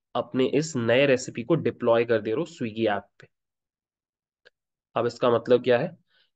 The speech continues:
कि Swiggy ऐप पे कोई यूजर आ करके वो पर्टिकुलर चिकन नूडल के ऊपर ऑर्डर प्लेस कर सकता है। जैसे ही वो ऑर्डर प्लेस होगा, यहाँ पर आपके जूनियर प्रोग्रामर को पता चल जाएगा, वो यहाँ रेसिपी में सेलेक्ट करेगा,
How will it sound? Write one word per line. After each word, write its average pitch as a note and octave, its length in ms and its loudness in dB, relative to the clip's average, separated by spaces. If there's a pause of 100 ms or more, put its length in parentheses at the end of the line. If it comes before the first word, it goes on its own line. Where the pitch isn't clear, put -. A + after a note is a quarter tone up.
कि A#2+ 80 -6
Swiggy A#2 440 0
ऐप A#2 140 -2
पे A#2 80 2
कोई A#2 200 0
यूजर A2+ 340 0
आ G#2+ 180 -2
करके A2 380 -6 (840)
वो B2 120 -4
पर्टिकुलर C3 920 0 (640)
चिकन C3+ 300 0
नूडल A#2 340 2
के A#2 120 -2
ऊपर A2 420 -2 (600)
ऑर्डर A#2 240 4
प्लेस G#2 280 -6
कर G#2+ 100 -6
सकता G#2 320 -4
है। G2+ 60 0
जैसे A2 220 0
ही C#3 60 2
वो C3+ 100 4
ऑर्डर A#2+ 180 4
प्लेस B2+ 340 -2
होगा, C#3 280 -2 (800)
यहाँ G#2+ 260 -2
पर A2+ 160 2
आपके G#2+ 240 -2
जूनियर A2+ 320 -4
प्रोग्रामर G#2+ 380 -2
को A2+ 80 -8
पता G#2+ 240 -2
चल B2+ 180 -4
जाएगा, B2+ 420 -2 (260)
वो A2+ 160 -6
यहाँ A2+ 200 0
रेसिपी A2+ 420 -6
में A2+ 100 -2
सेलेक्ट A2+ 340 -4
करेगा, A#2+ 420 0